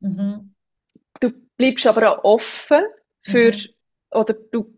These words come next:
Speaker 2: gibst dir die Erlaubnis,
Speaker 1: Mhm.
Speaker 2: dürfen offen zu bleiben, oder? Ähm,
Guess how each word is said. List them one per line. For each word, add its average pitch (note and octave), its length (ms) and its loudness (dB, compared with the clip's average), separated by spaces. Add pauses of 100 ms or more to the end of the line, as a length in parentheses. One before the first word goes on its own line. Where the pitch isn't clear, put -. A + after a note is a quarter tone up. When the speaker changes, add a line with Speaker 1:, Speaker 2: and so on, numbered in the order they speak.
Speaker 2:
gibst C4 300 -2
dir B3 140 2
die B3+ 120 -14
Erlaubnis, A3+ 640 2
Speaker 1:
Mhm. - 40 -20
Speaker 2:
dürfen A3 320 0
offen G3+ 420 -2
zu - 140 -20
bleiben, A#3 580 -4
oder? A3 260 0 (840)
Ähm, A3 720 4